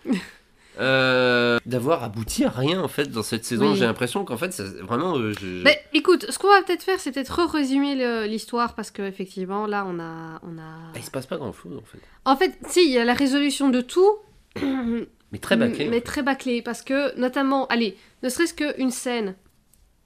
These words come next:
Speaker 1: mais celle qui m'a vraiment le plus marquée, c'est, euh...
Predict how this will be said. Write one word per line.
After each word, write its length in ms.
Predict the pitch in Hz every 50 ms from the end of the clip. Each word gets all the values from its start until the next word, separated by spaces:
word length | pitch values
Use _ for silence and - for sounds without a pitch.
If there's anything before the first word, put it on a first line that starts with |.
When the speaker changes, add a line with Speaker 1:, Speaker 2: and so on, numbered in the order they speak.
| _ _ _
Speaker 1:
mais 140 | 233 240 247
celle 160 | 240 320 330
qui 100 | 311 -
m'a 140 | 277 262 254
vraiment 240 | 262 269 285 302 302
le 80 | 269 247
plus 220 | - 311 330 -
marquée, 440 | 311 277 - 240 - 240 233 254 294
c'est, 320 | 277 - - 262 262 247
euh... 200 | 214 208 202 190